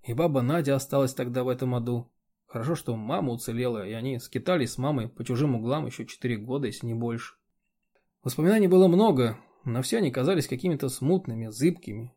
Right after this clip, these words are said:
нечеткими, как словно бы они смотрели на эту картину прошлого сквозь сложенную в несколько слоев марлю. То ли было, то ли не было. Вроде бы было, вроде бы. Кажется.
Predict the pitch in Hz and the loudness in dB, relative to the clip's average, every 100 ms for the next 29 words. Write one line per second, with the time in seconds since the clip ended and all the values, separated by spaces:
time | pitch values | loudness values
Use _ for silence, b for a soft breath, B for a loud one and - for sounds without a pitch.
0 | _ 127 127 - 175 - 110 123 - _ | _ -4 -2 0 -2 -4 -10 -10 -16 _
1 | _ - 127 - 196 160 143 147 151 135 | _ -10 -8 2 4 4 2 0 0 -2
2 | 131 165 202 135 123 127 131 123 - 185 | -2 0 0 0 -2 -4 -4 -4 0 0
3 | 123 120 180 - 123 117 - 120 - 143 | 0 0 0 0 -4 -4 -6 -8 -4 0
4 | 180 143 131 120 127 160 120 131 123 123 | 2 2 2 0 -2 -4 -6 -6 -6 -4
5 | 131 131 131 120 92 85 - _ _ b | -4 -4 -2 -2 -4 -12 -20 _ _ b
6 | b b b _ _ - 180 117 101 139 | b b b _ _ -4 0 0 0 -2
7 | 151 117 _ _ - 107 104 95 110 131 | -2 -4 _ _ -10 -6 -6 -4 -4 -4
8 | 110 120 _ _ _ _ _ - 123 151 | -4 -8 _ _ _ _ _ -8 -2 0
9 | 139 123 107 135 135 120 - _ _ _ | 2 2 2 0 0 -4 -10 _ _ _
10 | _ _ _ 107 107 104 98 120 _ _ | _ _ _ -8 -6 -6 -8 -12 _ _
11 | _ _ _ _ _ - 110 101 101 - | _ _ _ _ _ -6 -6 -4 -8 -14